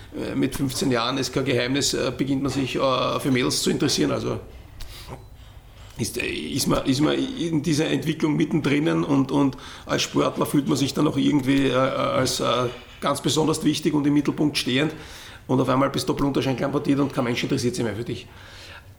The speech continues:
Und das ist natürlich was, was gerade in diesen, in diesen Rehab-Monaten, wo du da am Weißen Hof bist, wo du natürlich, äh, ständig mit Körperbehinderung zu tun hast, weil natürlich dort alle Patienten eine Körperbehinderung haben,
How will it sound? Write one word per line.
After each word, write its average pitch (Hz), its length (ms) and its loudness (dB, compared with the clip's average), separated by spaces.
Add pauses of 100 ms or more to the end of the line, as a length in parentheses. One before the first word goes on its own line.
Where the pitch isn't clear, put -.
(280)
Und 143 260 0
das 147 120 4
ist 151 80 2
natürlich 160 340 4
was, 156 360 0
was - 420 -2
gerade 127 320 0
in 151 60 -2
diesen, 139 380 2
in 131 120 2
diesen 131 220 4
Rehab-Monaten, 135 1500 2 (280)
wo 139 120 0
du 131 100 -2
da 135 320 2 (160)
am 135 160 0
Weißen 131 300 0
Hof 123 240 2
bist, - 200 2
wo 131 100 0
du 135 100 0
natürlich, 135 520 4
äh, 131 200 2 (240)
ständig 143 420 4
mit 151 140 0
Körperbehinderung 139 680 4
zu 147 120 0
tun 143 240 6
hast, 143 160 0
weil 143 80 2
natürlich 131 320 2
dort - 140 -8
alle 127 200 0
Patienten 135 560 0 (380)
eine 156 160 0
Körperbehinderung 139 640 2
haben, 123 260 2